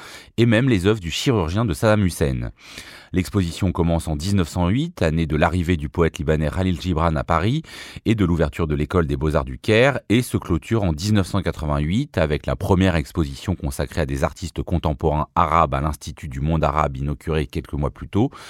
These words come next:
mais aussi dix-neuf cent quatre-vingt-huit, symboliquement l'année où Yasser Arafat proclame la création de l'État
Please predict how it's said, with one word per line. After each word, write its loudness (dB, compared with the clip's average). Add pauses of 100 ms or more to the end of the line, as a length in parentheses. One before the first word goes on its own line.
(280)
mais 4
aussi 0
dix-neuf 0
cent -4
quatre-vingt-huit, -4
symboliquement 0
l'année 2
où 2
Yasser 0
Arafat 0
proclame 0
la 2
création -2
de 2
l'État 0